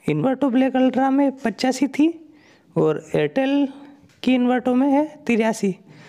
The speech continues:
और क्वालिटी दोनों में सतहत्तर है। और दोस्तों, अब हम दोनों एलएनबी में स्कैन करके देखेंगे कि कौन सी एलएनबी में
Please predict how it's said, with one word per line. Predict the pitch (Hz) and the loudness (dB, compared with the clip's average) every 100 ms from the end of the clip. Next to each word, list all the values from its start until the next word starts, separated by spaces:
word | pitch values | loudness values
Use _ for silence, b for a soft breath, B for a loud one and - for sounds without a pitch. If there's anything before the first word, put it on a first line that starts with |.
| B - | B -4
और | 165 | -4
क्वालिटी | - 247 254 269 294 | -2 -2 -2 0 -2
दोनों | 214 247 269 | 2 0 2
में | 285 | 0
सतहत्तर | 262 233 247 240 226 | -2 -4 -4 0 0
है। | 277 - - _ _ _ _ _ _ _ _ _ B B B B B _ | 0 -6 -20 _ _ _ _ _ _ _ _ _ B B B B B _
और | 165 | -2
दोस्तों, | 254 254 294 | 0 0 0
अब | 277 | 0
हम | 254 269 277 254 - 180 220 147 | 0 0 0 -2 -6 -8 -6 -6
दोनों | 147 240 269 269 | -2 0 2 2
एलएनबी | 254 262 254 | 2 2 4
में | 262 262 - | 2 0 -2
स्कैन | 165 - 262 262 | -6 -2 -2 0
करके | 247 254 | 0 0
देखेंगे | 247 254 254 269 | 0 0 0 0
कि | 269 262 | 0 -2
कौन | - 240 | 0 0
सी | 247 262 | 2 0
एलएनबी | 254 254 254 | 2 2 4
में | 262 294 | 4 2